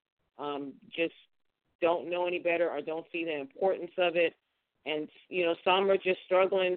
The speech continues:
so much, they just, they just trying to get their check cashed, you know. So I, I understand that, but it's just that we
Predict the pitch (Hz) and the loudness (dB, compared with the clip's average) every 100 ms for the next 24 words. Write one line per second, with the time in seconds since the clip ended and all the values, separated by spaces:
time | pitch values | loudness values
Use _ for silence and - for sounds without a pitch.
0 | - 170 165 185 202 - - 160 156 180 | -2 -2 0 0 0 0 0 0 -2 -8
1 | - _ 151 156 - 180 - 196 190 175 | -10 _ -2 0 -2 -8 -4 0 2 0
2 | 131 117 208 - - 135 - _ - 147 | -2 -2 0 0 -4 -16 -18 _ -10 -8
3 | 143 143 143 _ _ _ _ _ 165 156 | -6 -8 -10 _ _ _ _ _ -2 0
4 | 147 156 131 156 185 196 - - 185 185 | 0 -2 -2 -2 0 0 -2 2 2 4
5 | 180 175 156 147 - 185 190 - 180 165 | 2 2 -2 -8 -6 -2 -2 2 0 0
6 | 147 | -4